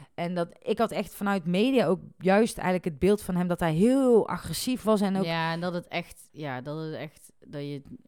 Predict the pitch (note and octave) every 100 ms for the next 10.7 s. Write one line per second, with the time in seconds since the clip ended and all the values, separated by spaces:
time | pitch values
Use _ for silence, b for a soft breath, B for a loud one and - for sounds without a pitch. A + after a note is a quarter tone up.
0 | - G#2+ C#3+ D3 - D#3+ - C#3+ D3+ C#3
1 | C#3+ C#3+ - - F3 D#3 A2+ - C3+ D3
2 | E3 A#3 G#3+ D#3+ F3 E3 D#3 D3 E3+ -
3 | D#3 - D#3 C#3+ - b b b b b
4 | _ - - D#3+ E3 E3 - B B B
5 | B B B A3+ A#3 A3+ G#3+ G#3 G#3 D#3
6 | E3+ B F3+ D3+ E3 E3 D#3+ D#3 D3+ E3
7 | G3+ E3 D#3 D#3+ E3 - F3 E3 D#3+ C3
8 | F3 E3 - D#3+ D#3 F#3+ - F3 E3 D#3
9 | D3+ F#3+ F#3+ F3 F3 E3 D#3+ D#3+ D3+ E3
10 | G3 E3+ G3+ G#3+ G#3 G3